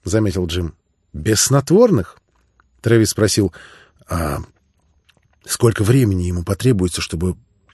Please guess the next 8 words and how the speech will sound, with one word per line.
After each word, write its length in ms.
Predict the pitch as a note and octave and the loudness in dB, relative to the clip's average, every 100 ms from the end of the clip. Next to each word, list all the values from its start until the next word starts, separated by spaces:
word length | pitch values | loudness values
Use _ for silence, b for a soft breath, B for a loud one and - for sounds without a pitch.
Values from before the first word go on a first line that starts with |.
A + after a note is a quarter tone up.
| _ _ | _ _
выздороветь?» 600 | - D#3+ A2 F2 - - _ _ _ _ _ _ _ _ _ _ | 2 4 4 0 -6 -14 _ _ _ _ _ _ _ _ _ _
«Чтобы 240 | - - C#3 | -6 0 2
справиться 460 | - D3+ D3+ C3+ | 2 2 2 0
с 40 | C3+ | -6
чумкой, 460 | - E3+ D#3+ - | -2 0 2 2
еще 180 | A#2 - | -2 0
несколько 460 | C3 C3+ - A2+ B2 | 0 0 -4 -6 -4
дней, 340 | G#2+ G2+ F#2 | 0 0 0